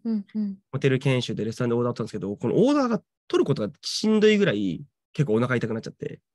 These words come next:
Speaker 1: へー。
Speaker 2: で、オーダーパーって取って、わーって聞いて、もうオーナーというかそのマネージャーに、「これをすいません、お願いします」みたいな。「ちょっと僕休ませてください」っつって、三十分ぐらい休んだら回復して、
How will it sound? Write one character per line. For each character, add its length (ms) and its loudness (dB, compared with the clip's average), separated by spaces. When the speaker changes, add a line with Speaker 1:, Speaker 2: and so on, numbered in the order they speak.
Speaker 1:
へ 840 0
ー。 60 -10
Speaker 2:
で、 220 2
オ 120 6
ー 60 6
ダ 120 2
ー 20 -20
パ 220 -16
ー 20 -14
っ 40 -10
て 100 0
取 120 -2
っ 40 -12
て、 120 -2
わ 240 -4
ー 160 -20
っ 60 -20
て 80 -10
聞 140 2
い 40 0
て、 220 2
も 300 2
う 80 4
オ 40 6
ー 20 6
ナ 160 4
ー 20 -2
と 80 -2
い 20 -2
う 40 -4
か 80 -6
そ 120 -2
の 140 0
マ 100 2
ネ 140 4
ー 20 2
ジ 80 0
ャ 40 2
ー 20 2
に、 140 0
「こ 100 -10
れ 60 -4
を 40 -6
す 40 -8
い 40 -10
ま 60 -8
せ 80 -4
ん、 20 -2
お 40 2
願 140 0
い 40 -6
し 80 -6
ま 80 -10
す」 100 -8
み 60 -4
た 60 -10
い 20 -14
な。 20 -20
「ち 60 -12
ょ 20 -12
っ 20 -12
と 80 2
僕 160 2
休 200 4
ま 60 2
せ 60 0
て 60 0
く 80 2
だ 60 -4
さ 120 0
い」 80 2
っ 20 -6
つ 140 -12
っ 60 -20
て、 240 2
三 240 0
十 140 0
分 240 0
ぐ 100 4
ら 60 2
い 40 4
休 220 -2
ん 80 2
だ 80 0
ら 260 -2
回 200 -6
復 160 -10
し 100 -12
て、 260 0